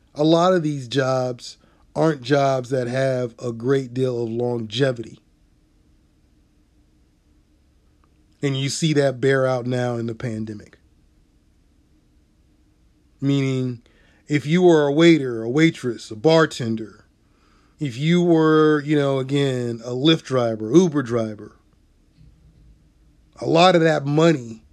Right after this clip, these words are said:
that you previously saw coming in has, in some degrees or in all degrees, dried up.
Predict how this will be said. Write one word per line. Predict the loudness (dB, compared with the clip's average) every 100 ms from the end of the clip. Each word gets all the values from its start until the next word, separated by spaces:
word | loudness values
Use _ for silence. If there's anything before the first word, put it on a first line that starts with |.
| _ _ _ _ -8
that | -6 -6
you | -10
previously | -2 0 2 2 0 -2 -8
saw | -2 0 0
coming | -2 -4 -2 -2 2
in | 2 2 -4 -10 -14 _ _
has, | -4 -2 -2
in | -4
some | 0 0 0
degrees | 0 0 -2 -2 -8
or | -6 -4 -4
in | 0
all | 2 2
degrees, | 0 -10 -10 -8 -10 -14 -20 _ _ _ _ _
dried | 0 2 0
up. | -4 -12